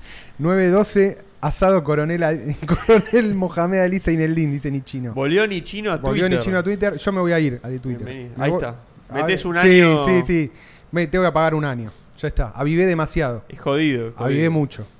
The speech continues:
Speaker 2: Ahí, a mí todavía me divierte Twitter, qué sé
Speaker 1: Sí,
Speaker 2: yo,
Speaker 1: sí.
Speaker 2: ¿no?
Speaker 1: No, pero yo lo, lo, mañana vuelvo. Es como, quisiera, quisiera no estar un año,
Speaker 2: Yo
Speaker 1: pero
Speaker 2: ya ente-, yo ya entendí la forma en la que puedo usar Twitter sin,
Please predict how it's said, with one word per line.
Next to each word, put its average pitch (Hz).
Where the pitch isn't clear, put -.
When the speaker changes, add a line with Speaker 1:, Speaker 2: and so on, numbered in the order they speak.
Speaker 2:
Ahí, 185
a 180
mí 240
todavía 208
me 170
divierte 143
Twitter, 123
qué 170
sé 165
Speaker 1:
Sí, 151
Speaker 2:
yo, 151
Speaker 1:
sí. 165
Speaker 2:
¿no? 165
Speaker 1:
No, 294
pero 247
yo 311
lo, 233
lo, 147
mañana 170
vuelvo. 135
Es 127
como, 117
quisiera, 202
quisiera 214
no 185
estar 185
un 170
año, 123
Speaker 2:
Yo -
Speaker 1:
pero 127
Speaker 2:
ya 147
ente-, 175
yo -
ya 226
entendí 170
la 190
forma 202
en 175
la 143
que 131
puedo 170
usar 156
Twitter 170
sin, 151